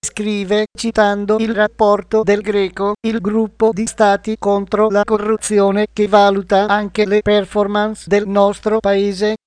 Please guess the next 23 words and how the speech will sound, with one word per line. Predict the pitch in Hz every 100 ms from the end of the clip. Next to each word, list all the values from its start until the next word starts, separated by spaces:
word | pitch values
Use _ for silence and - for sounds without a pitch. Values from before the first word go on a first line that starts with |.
| -
"La | 196
corruzione | 208 214 208 220 - 214 196 196
è | 214 214
percepita | 208 202 - 214 226 220 - 214
in | 220 220
Italia | 214 - 208 208 202 208 214
come | - 208 208 226
un | 226
fenomeno | 208 214 208 202 208 214 226
consueto | 220 220 220 220 208 185 214
e | 220 226
diffuso". | 226 - 208 208 190 214 - _ _ _ -
E | 233 -
ancora, | 208 180 202 196 214 -
citando | - 226 214 202 202 202
questa | 185 208 202 - 214
volta | 196 208 202 - 214
il | 220
rapporto | 208 214 - 208 202 - 220
duemilaundici | 202 208 214 214 208 202 208 214 208 214 214 214 220
dell'Economic | 214 214 214 220 208 208 208 214 -
Index | 220 226 214 - -
Forum | - 202 202 214 220